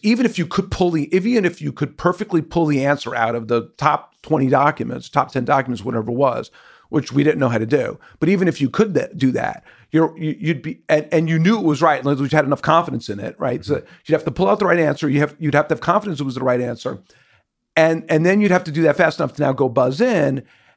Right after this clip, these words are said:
Speaker 1: and you'd still only get sixty-five percent of them right, which
Speaker 2: Right.
Speaker 1: doesn't even put you in the winner's circle.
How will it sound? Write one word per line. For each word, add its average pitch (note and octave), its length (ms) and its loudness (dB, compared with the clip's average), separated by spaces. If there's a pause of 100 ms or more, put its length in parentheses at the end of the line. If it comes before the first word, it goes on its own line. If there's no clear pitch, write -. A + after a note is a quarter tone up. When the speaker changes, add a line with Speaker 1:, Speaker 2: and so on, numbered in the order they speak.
(260)
Speaker 1:
and E3+ 220 2 (160)
you'd E3+ 180 -2
still G#3 220 2
only D3+ 160 2
get D3+ 160 2
sixty-five C3 400 -2
percent A#2 240 -4
of A2 60 -4
them A2+ 120 0
right, A#2+ 280 -2
which C3 140 0
Speaker 2:
Right. F#2 280 -2
Speaker 1:
doesn't E3+ 280 2
even C#3+ 180 -4
put D3+ 180 -4
you C3+ 160 -2
in C3 60 -2
the B2 60 0
winner's C3 280 0
circle. - 260 -10